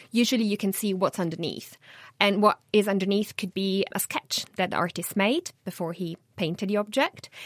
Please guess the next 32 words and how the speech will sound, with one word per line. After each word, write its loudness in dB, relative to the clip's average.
And 4
different 0
artists 0
usually -2
have -6
different -6
drawing -2
styles. -2
And -2
so -4
that's 0
a 0
really 2
good 0
way 2
to -4
distinguish, -2
for -6
example, -4
between -8
the -4
work -6
of -10
different -12
artists, -4
even 0
if -8
it's -10
not 0
immediately -2
apparent -2
from -6